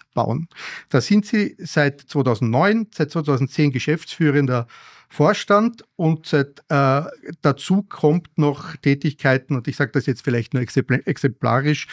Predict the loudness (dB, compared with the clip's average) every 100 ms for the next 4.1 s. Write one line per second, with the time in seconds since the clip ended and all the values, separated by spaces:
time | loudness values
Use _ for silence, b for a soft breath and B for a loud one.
0 | B B B 2 2 0 -2 -2 -4 0
1 | 0 0 0 0 0 -6 -12 -2 0 0
2 | -4 _ _ -2 0 0 -10 -6 0 2
3 | 0 -4 -2 0 0 0 0 2 2 2